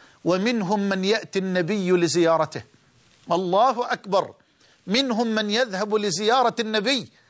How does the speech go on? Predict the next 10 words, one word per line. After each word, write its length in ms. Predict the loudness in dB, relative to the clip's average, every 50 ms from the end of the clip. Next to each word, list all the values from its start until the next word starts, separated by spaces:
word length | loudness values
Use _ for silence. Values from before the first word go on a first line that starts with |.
| _ _ -20 -20 -12 -4 0
ومنهم 540 | 0 0 2 0 0 0 -2 -2 -2 -2 0
من 260 | 0 0 0 0 0
يأتي 380 | 0 0 0 0 -4 -8 -6
النبي 520 | -6 -4 -2 -2 -2 0 0 -2 -2 0 0
لزيارته. 760 | 0 2 2 2 2 2 2 4 4 4 2 0 -2 -6 -10 -10 _ _ _ _ _ _ _
فاكرين 520 | -6 -6 -6 -4 -2 -2 -2 -2 -2 -2
قصة 480 | -2 -2 0 0 0 0 0 0 -2 -2 -2
السيدة 760 | -2 -2 -2 -2 -2 -2 0 0 0 0 0 0 0 0 0
الفاضلة 540 | -2 -4 0 0 0 0 2 0 0 0 -2 -4 -6 -20 -20 _ _ -4
الأم؟ 400 | -2 -2 0 0 -2 -2 -2 -8